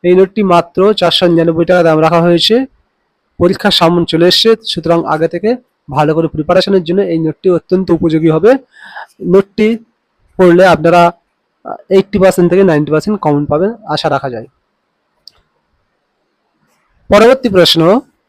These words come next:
বেতাল পঞ্চবিংশতিঃ কা প্রকারা, প্রকারাহা, তস্য প্রাচীনতমম রূপম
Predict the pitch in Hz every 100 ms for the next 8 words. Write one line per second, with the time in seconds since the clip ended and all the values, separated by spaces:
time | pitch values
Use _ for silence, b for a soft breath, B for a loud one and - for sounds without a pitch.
0 | _ _ _ _ _ _ _ _ _ _
1 | _ 151 185 247 277 262 233 220 226 220
2 | 208 202 208 185 196 - 190 202 220 185
3 | 175 175 175 175 170 180 - 180 214 196
4 | 143 120 139 _ _ _ _ _ _ -
5 | 214 - 202 180 185 180 175 247 240 202
6 | 190 175 175 - 180 175 151